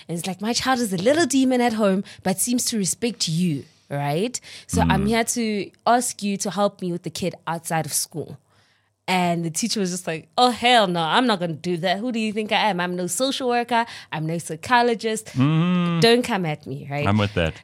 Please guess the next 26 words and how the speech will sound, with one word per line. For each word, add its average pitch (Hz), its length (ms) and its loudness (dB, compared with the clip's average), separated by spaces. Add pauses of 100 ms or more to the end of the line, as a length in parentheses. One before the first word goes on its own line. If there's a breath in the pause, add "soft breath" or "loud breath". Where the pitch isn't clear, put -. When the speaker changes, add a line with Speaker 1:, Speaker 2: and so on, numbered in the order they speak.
Speaker 1:
And, 247 520 6
uh, 220 240 6
people 285 340 -2
were 285 160 4
up 226 180 2
in 233 120 -2
arms. 202 420 2
A 196 80 0
lot 185 160 0
of 226 80 -6
people 226 300 -8
were 208 100 0
like, 202 240 0
"Well, 339 220 4
you're 330 180 2
a 330 60 -4
teacher." 302 380 0
And 262 180 4
I 226 60 0
guess 240 240 -2
this 220 140 -8
is 202 140 -10
also 208 180 -8
part 208 200 -6
of 185 100 -8
being, 185 300 -4